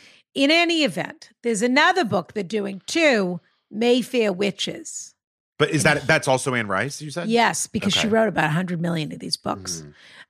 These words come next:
Speaker 1: Uh, and so he's gonna be in that one.
Speaker 2: Got it.
Speaker 1: Yeah.
Speaker 2: That's exciting.
Speaker 1: Uh, okay.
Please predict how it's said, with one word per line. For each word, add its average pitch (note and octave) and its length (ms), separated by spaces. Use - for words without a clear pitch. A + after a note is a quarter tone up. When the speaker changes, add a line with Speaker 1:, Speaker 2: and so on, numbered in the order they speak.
Speaker 1:
Uh, G3+ 380
and A3+ 320
so G#3+ 200
he's A#3+ 220
gonna G3+ 140
be F3+ 140
in F3+ 80
that F3+ 280
one. - 180
Speaker 2:
Got - 300
it. - 420
Speaker 1:
Yeah. - 180
Speaker 2:
That's - 180
exciting. - 540
Speaker 1:
Uh, C4 420
okay. - 280